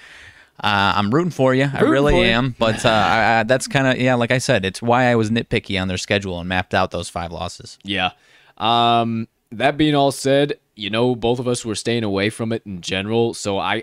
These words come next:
Speaker 2: I think I gotta stay away from any alternate line value as well.
Speaker 1: Sure.
Speaker 2: It's just way too close to call. You can go through and look through those. I'm not gonna waste time going
Speaker 1: Sure.
Speaker 2: through 'em because it does not even bear mentioning. There is, I just do not think there is a smart way to play the Chiefs season win
Speaker 1: Right.
Speaker 2: total because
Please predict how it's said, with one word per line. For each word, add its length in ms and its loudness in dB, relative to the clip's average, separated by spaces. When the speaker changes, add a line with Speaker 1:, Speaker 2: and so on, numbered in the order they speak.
Speaker 2:
I 100 -4
think 200 -8
I 60 -2
gotta 180 -4
stay 200 -6
away 200 -2
from 180 -10
any 160 -6
alternate 420 -6
line 260 -4
value 460 -4
as 220 -10
well. 280 -2
Speaker 1:
Sure. 260 0
Speaker 2:
It's 120 -8
just 200 -6
way 220 -2
too 400 -8
close 320 -6
to 80 -10
call. 300 -4
You 140 -6
can 160 -10
go 200 -4
through 240 -4
and 100 -8
look 180 -8
through 140 -10
those. 240 -4
I'm 100 -4
not 120 -6
gonna 140 -8
waste 260 -8
time 200 -6
going 240 -8
Speaker 1:
Sure. 160 -8
Speaker 2:
through 120 -6
'em 80 -14
because 380 -8
it 100 -12
does 220 0
not 180 0
even 200 -4
bear 180 -2
mentioning. 480 -10
There 240 -4
is, 240 -8
I 100 -4
just 220 -10
do 160 -6
not 200 -4
think 220 -8
there 160 -4
is 100 -8
a 60 -10
smart 380 -8
way 160 -4
to 80 -10
play 260 -8
the 140 -12
Chiefs 320 -10
season 320 -8
win 140 -6
Speaker 1:
Right. 80 -2
Speaker 2:
total 240 -4
because 440 -2